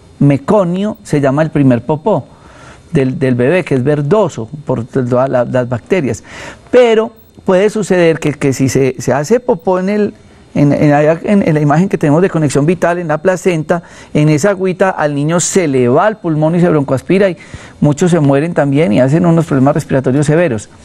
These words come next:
Y así de dieciséis, de veinte, de cincuenta, otros se broncoaspiran con las cajas de dientes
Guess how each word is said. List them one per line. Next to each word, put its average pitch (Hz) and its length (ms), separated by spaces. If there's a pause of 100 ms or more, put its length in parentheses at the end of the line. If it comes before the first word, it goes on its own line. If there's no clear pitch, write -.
(460)
Y 156 140
así 160 360
de 160 160
dieciséis, 165 800
de 131 160
veinte, 190 440
de 165 80
cincuenta, 175 460
otros 165 180
se 175 80
broncoaspiran 143 560
con 160 140
las 135 140
cajas 139 240
de 147 80
dientes 170 500